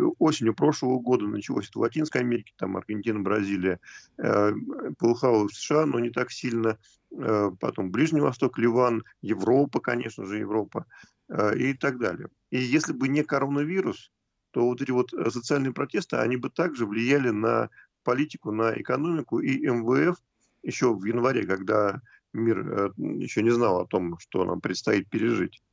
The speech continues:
как раз и предупреждал, что, э, неравенство, рост неравенства вот этот колоссальный и социальные протесты, они будут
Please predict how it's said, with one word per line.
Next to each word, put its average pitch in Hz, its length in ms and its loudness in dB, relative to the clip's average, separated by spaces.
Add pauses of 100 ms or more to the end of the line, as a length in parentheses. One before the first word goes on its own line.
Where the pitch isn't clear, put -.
(300)
как 98 140 0
раз 175 180 0
и 175 60 0
предупреждал, 147 800 -2
что, 101 440 -2 (320)
э, 285 40 -12
неравенство, 113 1400 0
рост 117 220 -2
неравенства 101 540 -2
вот 95 60 -8
этот 95 120 -14
колоссальный 98 580 -6
и - 140 -6
социальные 123 540 -4
протесты, 151 540 -4 (340)
они 139 320 2
будут 156 400 -4